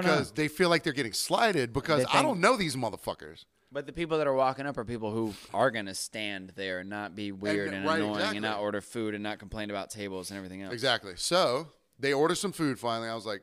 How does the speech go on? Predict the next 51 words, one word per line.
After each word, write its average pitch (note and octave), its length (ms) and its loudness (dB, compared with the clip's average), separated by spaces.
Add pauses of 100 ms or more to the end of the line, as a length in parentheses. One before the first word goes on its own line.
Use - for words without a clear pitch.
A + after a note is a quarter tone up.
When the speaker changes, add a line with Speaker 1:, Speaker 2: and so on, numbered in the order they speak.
Speaker 1:
I A#2 80 -4
was G#2 80 -6
like, G2+ 180 -8
"All A#2+ 80 2
right, C3 100 4
it's A#2 120 -4
all C#3 120 4
gonna C#3 140 -2
be D3 60 -2
on D3 80 0
the B2 60 -6
same C#3 200 -4
ticket, G2 300 -4
right?" G#2 200 -4
'Cause G#2 160 -14
this A#2+ 180 -10
is A2 100 -14
like, G2+ 180 -6
they're C3 140 -2
like, C3+ 160 -2
"Yeah, A#3+ 160 0
of G#2+ 120 -2
course." B2 520 -2
I - 240 -20
was - 80 -20
like, G#2+ 140 -8
"Okay, F#3 260 -6
man, - 200 -12
whatever." A#2+ 360 -8 (500)
So D#3+ 300 2
they D3 140 0
get G#3 120 0
their G3+ 120 -6
food. C#3+ 500 -2 (720)
A C#3+ 80 -2
table G#3 300 2
pops B2 360 0
up, G2+ 260 -2 (380)
you D3 120 -2
know, B2+ 140 -2
two D#3 240 -6
tables A#2+ 400 -4
or G#2+ 80 -6
whatever. A2 280 -4
So - 160 -8
they C#3 120 -2
go D#3 160 2
over D3+ 160 -2
there C#3 200 0
and G2+ 80 -10
sit. G#2 400 -6